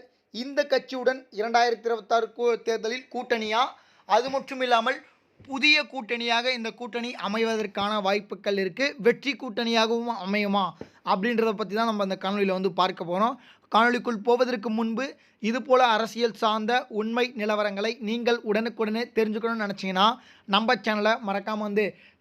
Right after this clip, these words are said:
சப்ஸ்கிரைப் பண்ணிட்டு பக்கத்துல இருக்கக்கூடிய பெல் பட்டனை ஆல்ல செட் பண்ணி வச்சுக்கோங்க. அப்பதான் நம்ம போடுற ஒவ்வொரு அப்டேட்டும் பார்த்தீங்கன்னா உங்களுக்கு நோட்டிஃபிகேஷன்ல வரும். இப்போ வாங்க வீடியோக்குள்ள போயிடலாம். அதாவது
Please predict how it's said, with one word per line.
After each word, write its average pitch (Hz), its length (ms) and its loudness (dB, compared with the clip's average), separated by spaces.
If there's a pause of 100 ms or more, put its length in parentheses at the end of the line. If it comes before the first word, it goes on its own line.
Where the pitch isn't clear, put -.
சப்ஸ்கிரைப் 226 460 -2
பண்ணிட்டு 214 420 0
பக்கத்துல 226 320 -4
இருக்கக்கூடிய 220 800 2
பெல் 214 160 0
பட்டனை 208 360 0 (140)
ஆல்ல 208 200 4
செட் - 240 -6
பண்ணி 202 180 -2
வச்சுக்கோங்க. 185 400 2 (400)
அப்பதான் 226 400 4
நம்ம 220 220 0
போடுற 214 460 0
ஒவ்வொரு 226 400 4
அப்டேட்டும் 208 460 0
பார்த்தீங்கன்னா 185 400 0
உங்களுக்கு 240 680 2 (320)
நோட்டிஃபிகேஷன்ல 214 720 0
வரும். 185 240 2
இப்போ 202 320 -2
வாங்க 175 460 0 (140)
வீடியோக்குள்ள 196 480 -2 (100)
போயிடலாம். 180 360 0 (280)
அதாவது 214 520 4